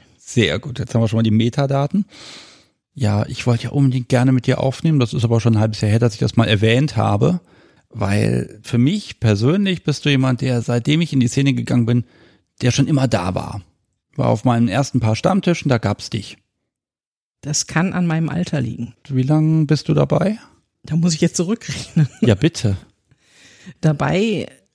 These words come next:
Speaker 2: möchtest du da, ähm, wissen, wann ich angefangen habe, wann nun das erste Mal so meine, meine ersten S-M-Neigungen aufgetaucht sind, an die ich mich erinnern kann?
Speaker 1: Ja, bitte.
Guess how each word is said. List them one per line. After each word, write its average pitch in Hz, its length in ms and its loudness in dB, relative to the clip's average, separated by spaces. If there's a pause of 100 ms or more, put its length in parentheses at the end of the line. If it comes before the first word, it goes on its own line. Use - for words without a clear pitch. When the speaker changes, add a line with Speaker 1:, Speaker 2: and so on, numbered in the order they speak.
Speaker 2:
möchtest 175 520 0
du 180 100 2
da, 143 440 2
ähm, 123 580 0
wissen, 165 640 4
wann 147 140 2
ich 139 160 2
angefangen 220 560 4
habe, 233 380 4
wann 170 240 4
nun 170 140 4
das 156 180 4
erste - 320 0
Mal 156 180 4
so 151 140 0
meine, 147 500 2
meine 143 300 0
ersten 147 400 0
S-M-Neigungen 165 1160 2
aufgetaucht 160 640 -4
sind, 170 180 2
an 147 120 0
die 143 60 -2
ich - 100 -4
mich 156 120 -2
erinnern 165 380 0
kann? 226 240 -2
Speaker 1:
Ja, 104 120 2
bitte. - 280 0